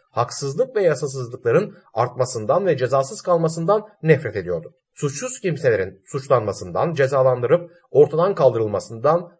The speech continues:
büyük bir nefret duyardı. Bu nedenle Tanrı'ya seslenerek şöyle soruyordu: "Ya Rab,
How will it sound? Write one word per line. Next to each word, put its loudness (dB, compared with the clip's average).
büyük -6
bir 2
nefret 2
duyardı. -4
Bu 2
nedenle 6
Tanrı'ya -2
seslenerek -2
şöyle 2
soruyordu: -6
"Ya 6
Rab, -2